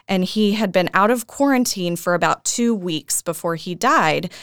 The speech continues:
So the nursing home did not report his death as a covid death because he had tested negative for covid before he passed away. But the nursing home administrator said he saw his birth certificate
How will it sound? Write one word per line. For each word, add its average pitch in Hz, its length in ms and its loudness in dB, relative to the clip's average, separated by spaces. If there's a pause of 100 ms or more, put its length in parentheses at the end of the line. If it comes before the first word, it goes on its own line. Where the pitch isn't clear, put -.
(120)
So - 200 -2
the 214 120 4
nursing 254 540 2
home 202 180 2
did 185 200 -2
not 185 360 4
report 185 400 -2
his 180 220 -6
death 160 340 -2
as 170 200 -4
a 160 60 -4
covid 254 460 -4
death 143 280 -2 (340)
because 208 320 -2
he 214 120 0
had 196 120 2
tested 220 460 -2
negative 190 500 0
for - 160 -6
covid 175 460 -2
before 170 280 -4
he 165 80 -2
passed 151 400 -6
away. - 440 -4 (360)
But 208 140 -2
the 214 100 4
nursing 214 360 2
home 208 140 2
administrator 185 720 0
said 170 540 0
he 185 300 -8
saw 175 280 2
his 175 220 -6
birth 185 300 -4
certificate - 800 -6